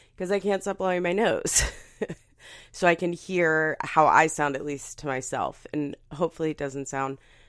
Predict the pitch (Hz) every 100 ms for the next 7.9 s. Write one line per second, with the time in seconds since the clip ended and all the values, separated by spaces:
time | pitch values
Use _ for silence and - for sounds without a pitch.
0 | - - 349 381 - 180 156 151 143 -
1 | 156 160 139 127 123 123 139 131 - _
2 | - 175 175 170 175 - 165 165 - -
3 | 101 107 57 - - _ _ _ _ 185
4 | 196 190 185 180 - - 220 - - -
5 | - _ - 196 170 165 202 - - -
6 | - _ _ _ _ _ _ 185 165 190
7 | 185 165 160 - - - - -